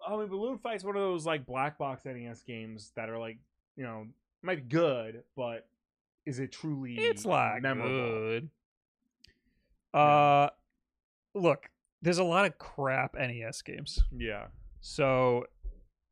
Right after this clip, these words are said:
Speaker 2: in terms of N E S games, this is, this is going on the board.
Speaker 1: <laughs>
Speaker 2: You know, I'm gonna
Speaker 1: Yeah.
Speaker 2: put it in C.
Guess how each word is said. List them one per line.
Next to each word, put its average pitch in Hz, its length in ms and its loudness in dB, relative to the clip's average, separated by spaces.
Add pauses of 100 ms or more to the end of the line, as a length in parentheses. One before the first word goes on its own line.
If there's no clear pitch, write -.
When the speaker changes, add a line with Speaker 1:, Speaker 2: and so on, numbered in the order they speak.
(1040)
Speaker 2:
in 165 120 0
terms 202 260 6
of 156 80 4
N 175 140 8
E 156 80 6
S 156 200 6
games, 131 560 0 (1500)
this 156 200 0
is, 143 260 -2 (240)
this 180 180 0
is 160 120 -6
going 170 320 6
on 151 160 4
the 127 60 -2
board. 120 460 -4 (280)
Speaker 1:
<laughs> - 200 -10
Speaker 2:
You 156 360 0
know, 139 320 2 (400)
I'm 170 140 6
gonna 214 160 8
Speaker 1:
Yeah. 202 60 0
Speaker 2:
put 175 160 6
it 147 100 4
in 123 80 -4
C. 123 400 -6